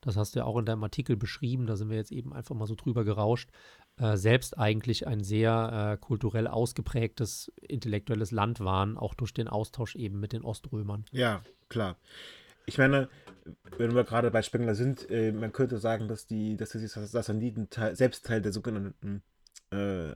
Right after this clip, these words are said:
Speaker 2: arabischen Kultur war, was jetzt ein bisschen irreführend ist, weil Spengler halt die ganzen, ähm, Völker,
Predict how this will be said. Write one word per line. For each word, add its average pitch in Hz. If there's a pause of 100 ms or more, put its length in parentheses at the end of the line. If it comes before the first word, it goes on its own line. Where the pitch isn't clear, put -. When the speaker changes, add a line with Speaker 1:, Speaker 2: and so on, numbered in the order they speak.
Speaker 2:
arabischen 104
Kultur 104
war, 104
was 104
jetzt 104
ein 104
bisschen 104
irreführend 110
ist, 120 (480)
weil 104
Spengler 117
halt 110 (520)
die 110
ganzen, 113
ähm, 107 (300)
Völker, 113